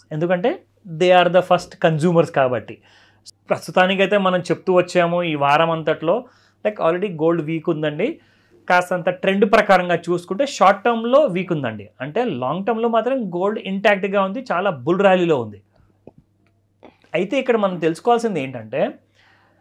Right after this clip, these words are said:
ఇంటర్నేషనల్ జియోపొలిటికల్ సినారియోలో ఏదన్నా ఎలాంటిదన్నా ఒకవేళ పరిస్థితి వేడెక్కితే, వార్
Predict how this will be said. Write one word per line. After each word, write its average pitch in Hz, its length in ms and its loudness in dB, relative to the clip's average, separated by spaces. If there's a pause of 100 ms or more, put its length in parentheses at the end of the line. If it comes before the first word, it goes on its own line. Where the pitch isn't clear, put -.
(880)
ఇంటర్నేషనల్ 269 760 0 (140)
జియోపొలిటికల్ 240 680 2
సినారియోలో 214 520 0 (180)
ఏదన్నా 196 360 -4 (120)
ఎలాంటిదన్నా 185 680 -6
ఒకవేళ 170 340 -2 (120)
పరిస్థితి 170 460 -6 (720)
వేడెక్కితే, 170 580 0 (560)
వార్ 156 340 4